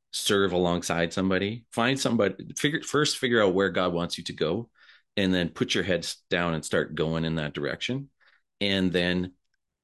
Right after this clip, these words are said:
after a while, look around and see who's going in that direction with you, right? Then move a little closer and get to know them more. So that, that's, like, a, a singles context, but I think it, it would transfer over,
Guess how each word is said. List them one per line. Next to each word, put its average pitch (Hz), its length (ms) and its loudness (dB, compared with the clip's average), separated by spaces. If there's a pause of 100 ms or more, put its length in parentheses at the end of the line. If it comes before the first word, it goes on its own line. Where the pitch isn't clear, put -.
(120)
after 98 280 0
a - 20 4
while, 92 200 4
look 90 180 2
around 85 420 0 (600)
and 87 160 -2
see 82 300 2
who's 80 320 -2
going 73 280 -4
in 69 100 -8
that 62 160 -10
direction - 440 -8
with - 200 -8
you, - 200 -14 (560)
right? 87 380 -2 (280)
Then 95 160 2
move 98 220 4
a 90 40 4
little 80 240 2
closer - 520 -6 (360)
and 87 140 0
get 87 160 0
to 90 60 -2
know 80 160 2
them 76 160 -2
more. 73 380 -4 (200)
So - 140 -2
that, 98 220 2
that's, - 320 0
like, 82 160 -2
a, - 200 -4
a 92 60 -8
singles 85 380 -2
context, 80 400 -10
but 104 100 6
I 98 40 4
think - 180 -2
it, - 120 -6 (100)
it 92 120 -2
would 87 220 -2 (460)
transfer 90 440 0
over, 78 440 0